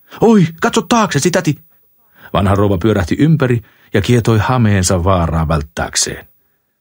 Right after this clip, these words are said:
Pojan nulikka pakeni heti, kiipesi korkean aidan yli ja katosi sen taakse. Hänen tätinsä Polly seisoi hetkisen hämmästyneenä ja puhkesi sitten hiljaiseen nauruun.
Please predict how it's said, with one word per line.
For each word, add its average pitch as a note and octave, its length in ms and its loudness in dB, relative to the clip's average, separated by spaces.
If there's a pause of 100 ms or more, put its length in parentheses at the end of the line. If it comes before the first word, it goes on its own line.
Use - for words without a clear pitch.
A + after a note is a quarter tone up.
(380)
Pojan B2+ 260 2
nulikka C3+ 320 2
pakeni G2+ 420 -2
heti, D2 340 -6 (560)
kiipesi G2+ 380 2
korkean G2+ 420 0
aidan G2 300 0
yli G#2 200 2
ja G#2+ 100 -2
katosi - 380 -4
sen - 180 -6
taakse. - 460 -8 (1500)
Hänen E3 240 2
tätinsä C#3 340 0 (100)
Polly D3 340 0
seisoi B2+ 540 2
hetkisen A2 440 -2
hämmästyneenä F#2+ 880 0
ja F#2+ 140 -4
puhkesi F#2 480 -2
sitten B2+ 260 -2
hiljaiseen E2 680 0
nauruun. B1+ 680 -8